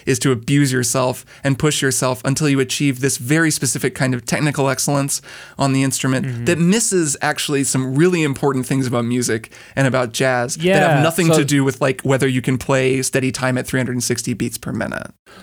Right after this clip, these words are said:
Speaker 3: So the story there that they reference throughout the film is that, uh, there's a f-, a famous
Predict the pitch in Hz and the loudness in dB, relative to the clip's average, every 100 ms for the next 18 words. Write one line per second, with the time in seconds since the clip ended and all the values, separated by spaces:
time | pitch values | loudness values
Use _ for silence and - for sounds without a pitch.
0 | - - - 143 131 - 156 147 131 127 | -20 -8 0 2 2 4 4 6 6 4
1 | 127 120 113 117 120 107 117 113 117 110 | 4 4 4 4 2 -2 2 2 4 0
2 | - 113 101 98 101 98 104 95 92 - | 0 2 2 2 0 2 2 2 0 -10
3 | - _ 95 95 90 95 92 - - 98 | -20 _ -2 0 0 -2 -4 -10 -4 -4
4 | - 135 127 127 120 - - | 0 2 2 4 2 0 -4